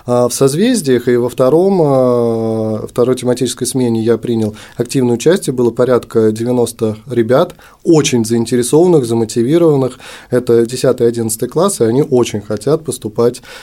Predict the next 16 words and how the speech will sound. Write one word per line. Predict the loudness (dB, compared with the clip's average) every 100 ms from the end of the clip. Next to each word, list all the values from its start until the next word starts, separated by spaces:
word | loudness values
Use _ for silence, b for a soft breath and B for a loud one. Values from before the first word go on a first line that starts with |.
| B
э, | -4 0 2
в | 0
медицинский | -2 0 -2 -2 -4 -2
вуз, | 0 -2 -2 -2
и, | -2 -2 -2 0
собственно, | 0 -2 0 -2
с | 0
ними | 0 0
занимаются | 0 0 2 2 0 -4
преподаватели. | -6 2 2 2 2 0 0 B B B
Э, | -2 0 0 -2 -2
они | 0 4
реализовывали | 4 4 2 2 4 4 4
проекты | 2 2 2 2 2 2
в | 2 0
рамках | 0 0 -2 -4